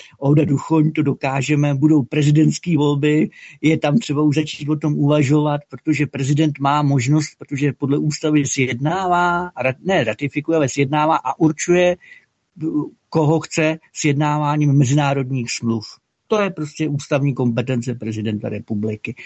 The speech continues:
No a, eh, u-, Evropská unie, to je vlastně jenom taková mezinárodní smlouva, že jo, kterou jsme neprozřetelně uzavřeli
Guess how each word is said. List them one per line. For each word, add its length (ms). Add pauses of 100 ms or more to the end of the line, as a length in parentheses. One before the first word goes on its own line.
(360)
No 280
a, 260 (160)
eh, 300
u-, 380 (120)
Evropská 560
unie, 260
to 140
je 160
vlastně 280
jenom 340 (180)
taková 280
mezinárodní 640
smlouva, 460
že 120
jo, 80
kterou 200
jsme 300 (380)
neprozřetelně 880
uzavřeli 760